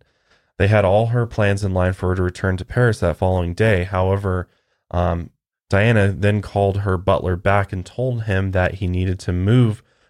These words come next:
her plans for the day after because Doty had some business to take care of and she was going to stay with him. And many people believe that their reasoning for making that trip to Paris was because Doty was planning,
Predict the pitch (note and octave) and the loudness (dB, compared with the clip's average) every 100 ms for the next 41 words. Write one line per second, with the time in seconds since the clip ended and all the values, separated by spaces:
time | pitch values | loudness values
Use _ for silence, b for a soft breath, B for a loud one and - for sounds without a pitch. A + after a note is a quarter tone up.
0 | _ G2+ F#2+ G2 F#2 F#2 - F#2 F2+ F2+ | _ -2 0 0 0 0 -2 -2 0 0
1 | F2+ G2 G#2 - F#2+ F#2 - F2+ F2 - | 0 0 0 -2 -4 -4 -2 -2 -2 -6
2 | b b b - G2+ G#2 G2+ G2+ F#2 - | b b b -4 2 2 2 0 -2 -2
3 | F#2 G#2+ A2+ G#2+ - F2+ - F2 - F2+ | -2 0 0 -2 -6 -6 -2 -2 -4 -2
4 | E2 E2 F2+ B B B F#2+ F#2 - G2 | 0 0 -4 B B B -2 0 0 0
5 | G2 F#2 F2 - G#2 G2+ F2 - E2 B1+ | 0 0 -2 -2 0 2 0 -4 -10 -12
6 | - - _ _ _ _ _ G2 G2+ A2 | -14 -20 _ _ _ _ _ 0 2 4
7 | A2+ A#2+ G#2+ F#2+ G2+ C3 C3+ G#2+ G#2 G2 | 2 0 0 0 2 2 2 2 2 0
8 | F#2+ G#2 G#2 G2 F#2 F#2+ F#2+ C3 C3+ A#2 | 0 -2 -2 -2 -2 -2 0 0 0 0
9 | G2 E2 F#2+ F2+ F2 - F2 F2 - b | 0 0 -4 -4 -6 -2 0 -2 -6 b
10 | b b F#2+ F#2+ G2+ - G2 F#2 F2 - | b b -2 0 -2 0 2 0 -4 -2
11 | G2+ G#2 G2+ G2+ G2+ b b b F#2 F#2+ | 0 2 2 0 -2 b b b 0 0
12 | - G2 F2+ F2 E2+ E2 | 0 2 2 2 -2 -4